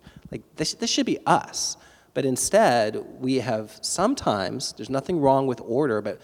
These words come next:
sometimes we've given ourselves to pragmatism. We've given ourselves to an understanding that, like, why did God create the universe? Because he wanted to and he enjoyed it.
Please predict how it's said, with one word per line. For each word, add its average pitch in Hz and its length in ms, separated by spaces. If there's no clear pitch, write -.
sometimes 139 420
we've 123 180
given 139 280
ourselves 101 640
to - 140
pragmatism. 123 1000
We've 123 120
given 139 180
ourselves 117 440
to - 140
an 117 160
understanding 131 600
that, 104 200
like, 110 140
why 120 280
did 208 180
God 131 400
create 98 440
the 110 80
universe? 117 640
Because 165 220
he 170 80
wanted 170 340
to - 80
and 170 100
he 175 60
enjoyed 175 360
it. - 120